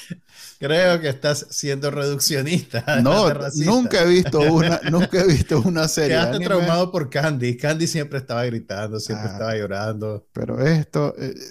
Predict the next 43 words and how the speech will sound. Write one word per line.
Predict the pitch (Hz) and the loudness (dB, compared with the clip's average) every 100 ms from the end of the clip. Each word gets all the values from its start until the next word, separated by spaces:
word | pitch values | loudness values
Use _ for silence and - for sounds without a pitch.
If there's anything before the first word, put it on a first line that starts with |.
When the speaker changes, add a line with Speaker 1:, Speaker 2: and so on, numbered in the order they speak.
| - | -20
Speaker 2:
sí, | - - 143 - | -10 -2 -2 -2
sí, | - - - - | -8 -8 -10 -2
he | 185 | 2
visto | 214 202 180 | 2 2 -2
tres | - 151 | 0 0
capítulos. | - 110 101 - - _ _ _ _ _ _ - | -2 -4 -6 -8 -18 _ _ _ _ _ _ -16
Speaker 1:
Ujú. | - 117 110 123 160 _ - - - - - | -6 -4 -4 -8 -12 _ -20 -20 -20 -20 -10
Speaker 2:
Y | 143 131 | -4 -2
realmente | 143 147 143 143 151 156 | 0 0 0 0 -2 -6
que | - 120 123 139 139 _ _ _ 113 - _ | -2 -2 0 -2 -6 _ _ _ -20 -20 _
no | 139 127 127 | -6 -4 -2
es | |
aquello | 147 - 131 139 | -2 -2 0 0
que | 143 120 | 0 -2
ves | 117 123 139 143 | 0 0 -2 -4
con | - 135 | -8 -6
el | 156 | -4
teléfono | 180 175 175 170 170 160 | -4 0 0 0 -4 -4
y | 156 | -4
de | 147 143 | -4 -4
no | 143 | -4
sé | 165 | -4
qué, | 143 147 143 | 0 0 0
es | 113 117 | 0 0
algo | 131 147 147 | 0 0 -2
con | 165 156 | 0 0
lo | 143 | 0
que... | 143 | -2
Me | 135 131 | -2 -4
Speaker 1:
Tenés | 139 139 | 0 0
que | 147 | 0
poner | 143 143 143 | 0 0 2
atención. | 151 143 110 - 110 | 0 0 -4 -4 -2
Speaker 2:
Tenés | 117 117 131 131 | 2 4 2 0
que | 110 | -6
poner | 101 98 | -8 -10
atención. | 98 - - 113 | -10 -12 -10 -4
Es | |
más, | 135 147 139 | -2 -2 0
me | |
Speaker 1:
Ok. | 131 | -2
Speaker 2:
recordó | 127 127 117 127 | 0 -2 0 0
mucho, | 160 175 185 190 190 | 0 -2 0 -2 -2